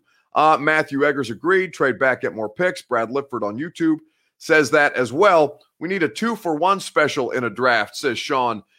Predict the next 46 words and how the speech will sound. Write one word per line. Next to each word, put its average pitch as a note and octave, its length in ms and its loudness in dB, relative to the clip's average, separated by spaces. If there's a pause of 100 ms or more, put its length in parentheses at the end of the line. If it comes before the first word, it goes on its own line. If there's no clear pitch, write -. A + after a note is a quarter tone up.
(200)
Kilo. C#3+ 480 4
Well, E3 280 4
I F3 80 4
don't G3+ 100 4
know. G3+ 180 2
I E3+ 60 2
don't F#3+ 140 0
necessarily E3 580 -2
understand D#3 540 -2
what C3+ 160 -4
you B2 60 -8
mean C#3 380 -6 (380)
by B2 140 2
that, A#2 220 2
Sean, A2+ 360 -4
but A#2 140 -2
if A#2+ 140 -8
you C3 80 -12
can C3 140 -6
expand E3+ 500 -2
a - 20 0
little B2 200 -2
more D#3 280 2
for A2+ 300 -2
me, G2 220 -8 (340)
I'll, A#2 300 4
uh, A#2 240 6
I'll, A2+ 360 0
I'll A2 120 -6
see - 260 0
where B2+ 220 2
I A#2+ 100 2
can A#2 200 -8
run A#2+ 240 0
with F#2+ 180 -10
it. E2+ 100 -8 (1040)
"To A2+ 60 -14
get D3+ 240 0
act-, D#3 360 -2
extra D#3 300 -4
capital," C#3+ 460 2
says B2+ 180 -8
Brian C3 380 -2
Bowman, A#2+ 420 -2 (340)
"to C#3 140 -4
accumulate E3+ 800 2